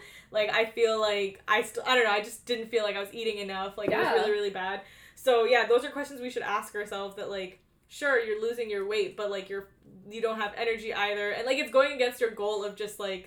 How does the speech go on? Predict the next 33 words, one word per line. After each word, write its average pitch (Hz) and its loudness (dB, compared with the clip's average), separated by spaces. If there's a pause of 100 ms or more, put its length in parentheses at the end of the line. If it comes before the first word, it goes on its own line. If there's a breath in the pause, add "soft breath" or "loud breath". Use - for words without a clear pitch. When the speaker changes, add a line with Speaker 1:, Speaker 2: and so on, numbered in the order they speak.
Speaker 1:
th-, 254 0
of 226 -2
losing 247 0
the 196 -6
fat 196 2
versus 202 -8
just, 196 -12
like, 190 -10
losing 359 2
Speaker 2:
Mm-hmm. 226 -2
Speaker 1:
just, 208 -8
like, 185 -10 (180)
I - -18
guess, - -16
like, - -16
an - -16
energy 196 -12
plus - -12
Speaker 2:
Yeah. 311 2 (100)
Speaker 1:
weight. 190 -2
I 180 -2
don't 214 2
Speaker 2:
And 269 6
Speaker 1:
know. 302 8
Speaker 2:
then 311 2
once 277 2
your 466 4
body 311 2
is 269 -4
using 262 -4
its 277 -4
own 240 -4
fat, 240 -8